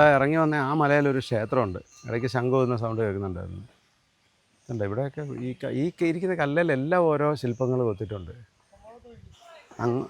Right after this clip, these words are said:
അങ്ങോട്ടേ അത് ചെറിയ സ്ലോപ്പ് ഉണ്ടായിരുന്നു കയറിപ്പോവാൻ. ഇത് ഭയങ്കര തൂക്ക് കയറ്റമാണ്.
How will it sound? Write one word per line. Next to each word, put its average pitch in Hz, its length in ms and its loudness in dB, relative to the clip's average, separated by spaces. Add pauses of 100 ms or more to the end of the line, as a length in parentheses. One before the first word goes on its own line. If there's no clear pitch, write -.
(140)
അങ്ങോട്ടേ 147 380 6 (340)
അത് 123 180 0
ചെറിയ 135 320 6
സ്ലോപ്പ് 135 300 6
ഉണ്ടായിരുന്നു 113 320 6
കയറിപ്പോവാൻ. 107 420 2 (640)
ഇത് 101 200 0
ഭയങ്കര 139 300 4 (100)
തൂക്ക് 123 360 2 (460)
കയറ്റമാണ്. 110 500 2